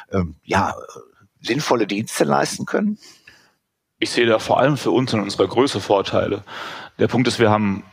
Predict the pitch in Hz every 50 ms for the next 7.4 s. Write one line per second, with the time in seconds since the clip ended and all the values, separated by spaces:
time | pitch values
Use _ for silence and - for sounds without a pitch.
0 | _ - 113 113 - 127 104 98 - - 107 127 127 151 135 131 - 143 135 127
1 | 120 - 139 135 131 - - 135 123 123 123 - - 117 85 110 117 107 104 104
2 | - 101 101 - - - 113 127 135 117 113 - 123 120 - - - 117 110 -
3 | 107 104 101 101 110 123 135 - 135 117 107 104 107 107 - 110 107 - - -
4 | 98 107 101 95 - 110 95 95 98 98 95 95 - - 104 110 110 - - 104
5 | 95 - - - - - - 95 87 87 - - - 110 120 120 143 143 - -
6 | 139 131 131 143 151 151 120 90 76 - 90 110 113 110 - - - - 127 131
7 | 131 143 151 151 - 165 185 -